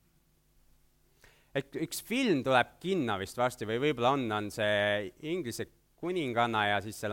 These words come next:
on üks hindust, äh, teenija tekib sinna. On keegi näinud seda treilerit? Okei, paar inimest on näinud, eks ju.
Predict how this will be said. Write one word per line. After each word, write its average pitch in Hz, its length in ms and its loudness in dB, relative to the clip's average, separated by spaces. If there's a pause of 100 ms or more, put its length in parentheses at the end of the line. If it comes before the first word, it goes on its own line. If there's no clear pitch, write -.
on 104 80 -6
üks - 280 -16
hindust, 139 480 -4 (440)
äh, 98 320 0 (160)
teenija 95 400 -2
tekib 85 240 -14
sinna. 90 240 -8
On 120 80 -6
keegi 104 200 -4
näinud 107 200 -4
seda 90 160 -14
treilerit? 82 520 -8 (1000)
Okei, 110 200 -8
paar 107 160 2
inimest 101 280 -4
on 101 80 -4
näinud, 92 180 -4
eks - 140 -12
ju. 87 60 -8